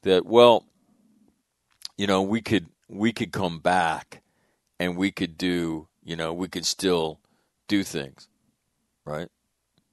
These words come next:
He also questioned whether the fledgling Afghan Air Force would be able to fly once the U S follows through on Biden's plan to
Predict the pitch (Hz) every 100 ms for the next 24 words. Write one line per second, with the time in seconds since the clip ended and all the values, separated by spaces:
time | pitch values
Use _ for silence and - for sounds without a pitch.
0 | _ _ _ _ _ - - - - -
1 | - _ - 120 117 - 107 120 110 107
2 | 104 104 95 92 - 101 101 104 95 98
3 | 101 104 - 101 95 98 113 104 95 -
4 | 90 98 95 87 - - 104 104 95 92
5 | 95 - 95 92 - - 92 90 90 -
6 | 95 87 90 90 87 - - 90 87 80
7 | 92 80